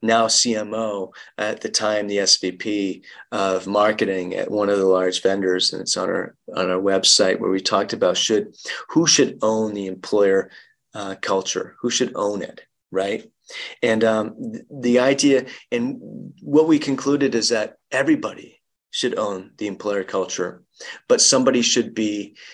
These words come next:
should be responsible for it, right? And that should be H R. So if you think about employee experience,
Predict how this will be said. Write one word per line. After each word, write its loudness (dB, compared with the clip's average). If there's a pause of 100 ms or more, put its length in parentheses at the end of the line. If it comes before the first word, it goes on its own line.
should 0
be -4
responsible 2 (300)
for -4
it, -16 (160)
right? -4
And -2
that 0
should 0
be 0
H -2
R. -4 (440)
So 6
if 4
you 10
think 4
about 4
employee 4
experience, 0